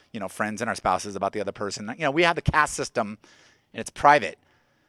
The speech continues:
If you go to India today, they still have a caste system. When I've done mission trips there, you know who are the primarily people we try to reach?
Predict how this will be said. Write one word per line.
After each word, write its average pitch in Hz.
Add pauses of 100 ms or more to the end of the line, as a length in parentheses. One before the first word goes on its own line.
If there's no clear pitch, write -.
(240)
If -
you 202
go 196
to 143
India 170
today, 123
they 131
still 165
have 165
a 110
caste 117
system. 113
When 113
I've 143
done 139
mission 131
trips -
there, 180
you 135
know 147
who 156
are 143
the 117
primarily 143 (180)
people 139
we 120
try 135
to 110
reach? 123